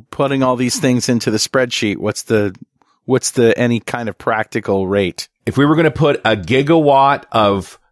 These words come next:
Speaker 2: space station solar panels into orbit with their aiming gear, ten trillion dollars.
Speaker 1: Oh my God. For one gigawatt.
Speaker 2: Yeah. All right. Now, again, these are, I won't call them back of the napkin numbers, but they are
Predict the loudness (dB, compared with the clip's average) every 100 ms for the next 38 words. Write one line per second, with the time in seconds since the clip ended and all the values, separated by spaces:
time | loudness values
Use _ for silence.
0 | _ -16 -10 -2 0 0 -2 -4 -2 -2
1 | -2 -4 -2 0 2 2 0 0 -2 -2
2 | -4 -6 -2 0 0 0 -2 2 4 4
3 | 2 0 -4 _ _ -2 2 2 0 0
4 | 0 2 0 2 2 2 0 0 4 4
5 | 2 -2 _ -6 0 0 2 2 4 4
6 | 4 4 2 2 2 2 0 2 2 2
7 | 0 -2 -6 0 2 4 2 2 0 2
8 | 4 4 4 2 -2 _ _ -2 0 0
9 | -6 _ _ 0 4 4 2 -2 _ _
10 | 0 2 2 2 0 -4 _ _ _ -2
11 | 2 2 2 2 2 -2 -16 -4 -2 0
12 | 2 2 2 -2 0 0 0 2 0 -2
13 | 0 2 2 2 2 2 2 -2 2 4
14 | 6 4 2